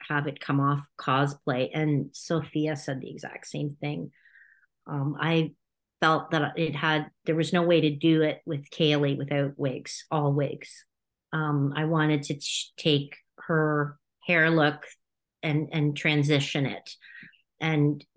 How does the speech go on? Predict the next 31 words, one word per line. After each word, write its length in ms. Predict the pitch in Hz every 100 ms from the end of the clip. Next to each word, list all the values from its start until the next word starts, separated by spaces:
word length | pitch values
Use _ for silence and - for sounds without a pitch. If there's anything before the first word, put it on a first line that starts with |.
| _ -
put 220 | - 160
it 80 | 156
on 160 | 147 147
a 80 |
little 180 | 147 147
bit 140 | 143 135
of 100 | 123
a 60 |
journey. 580 | 139 143 139 139 139 151
And 360 | 165 160 156 151 - -
Sophia 720 | 180 - 175 151 - 160 156 147
asked 360 | 143 151 -
us 180 | 147 147
to 120 | - 160
show 400 | - 156 151 160
time 280 | - 262
passage 480 | - 156 147 - -
with 140 | 147 139 -
the 40 |
hair 420 | 143 151 151 143 143
and 220 | 151 147
the 80 | 147
makeup 380 | 143 147 156 -
and 100 | 160
the 40 |
costumes. 840 | 160 - - - - - 160 165 - - - - - - -
So 260 | - - 185
that's 340 | 190 202 -
what 160 | 196 -
we 180 | 190 170
did. 400 | 202 240 143